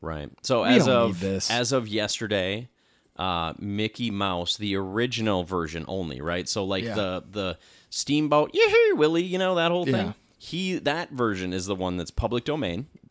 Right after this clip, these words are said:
Speaker 1: Disney can, you know, they can profit on it, but so can everyone else, right?
Speaker 2: Yeah.
Speaker 1: Um,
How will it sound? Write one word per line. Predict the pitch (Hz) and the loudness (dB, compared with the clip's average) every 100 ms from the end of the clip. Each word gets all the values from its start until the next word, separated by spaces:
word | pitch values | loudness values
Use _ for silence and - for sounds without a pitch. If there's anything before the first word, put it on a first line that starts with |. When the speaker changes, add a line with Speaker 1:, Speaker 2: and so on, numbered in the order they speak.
| _ | _
Speaker 1:
Disney | 107 110 113 104 | -6 -4 -4 -6
can, | 110 101 95 - _ _ _ _ _ - - | -6 -4 -6 -10 _ _ _ _ _ -18 -10
you | 80 104 | -6 -4
know, | 90 76 | -4 -6
they | 95 131 | -2 -2
can | 151 | 0
profit | 139 156 117 | 2 2 2
on | 92 90 | -2 -2
it, | 92 | -4
but | 92 - | -6 -2
so | 107 | -2
can | 107 92 | -2 -4
everyone | 90 87 85 71 | -4 -4 -4 -6
else, | 55 - | -8 -10
right? | 95 90 - | -8 -8 -6
Speaker 2:
Yeah. | 139 117 85 - - | -2 -2 -4 -8 -4
Speaker 1:
Um, | 113 104 104 | -2 0 -2